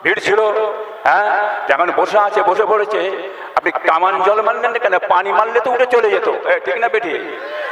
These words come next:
ঠিক তো? পানিটা না মেরে, হ্যাঁ, এটাও তো করতে পারতেন। হ্যাঁ, ভিড় ভাট্টা নিয়ে রাস্তাটা অন্যদিকে ঘুরিয়ে দিই,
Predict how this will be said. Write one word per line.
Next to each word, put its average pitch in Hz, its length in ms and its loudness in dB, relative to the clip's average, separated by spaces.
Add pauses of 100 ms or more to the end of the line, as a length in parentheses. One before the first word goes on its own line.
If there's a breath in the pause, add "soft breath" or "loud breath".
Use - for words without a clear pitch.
(140)
ঠিক 196 220 0
তো? 240 120 4 (640)
পানিটা 185 380 2
না 185 200 4
মেরে, 196 340 0 (380)
হ্যাঁ, 214 440 2 (100)
এটাও 202 300 2
তো 226 100 2
করতে 247 240 2
পারতেন। 240 460 2 (600)
হ্যাঁ, 196 200 4
ভিড় 226 220 0
ভাট্টা 220 240 2
নিয়ে 220 200 2
রাস্তাটা 196 380 2
অন্যদিকে 202 420 0
ঘুরিয়ে 226 280 -4
দিই, 302 480 -8